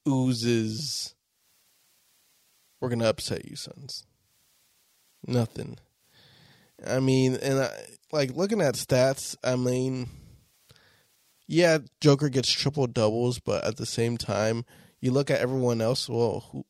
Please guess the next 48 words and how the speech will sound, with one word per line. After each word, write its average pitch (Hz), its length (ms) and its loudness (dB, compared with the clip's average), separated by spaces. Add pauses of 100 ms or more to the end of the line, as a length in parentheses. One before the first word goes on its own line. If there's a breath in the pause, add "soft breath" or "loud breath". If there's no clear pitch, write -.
(140)
who 151 200 4
else 151 240 4
is 123 60 -6
gonna 123 160 2
get 120 160 -2
the 117 80 -4
rebounds, 113 440 0
or 110 140 0
who 143 220 -2
else 139 240 2
is 123 80 -4
gonna 120 260 0
kinda 117 240 0
give 110 220 -6
the 98 220 -2
assists? - 600 -4 (540)
That's 165 220 6
how 196 100 6
I 143 220 8
see 135 280 2
it. 127 140 4
So 127 160 0
it's 123 140 0
like, 117 260 0 (600)
yeah, 185 160 2
he's 170 120 4
bound 151 340 2
to 131 60 0
get 113 140 -4
a 117 60 -8
triple - 340 -12
double, - 240 -8 (100)
but 98 100 0
at 110 100 0
the 123 80 -6
same 127 240 2
time, 127 400 -2 (560)
like, 120 400 -2 (320)
it's 196 160 2
kinda 269 180 6
like 269 180 6
how 202 300 0 (140)
they 160 100 4
were 165 80 4
monitoring 131 540 -2
it, 131 80 -6
like, 113 240 -4
okay, 113 600 -4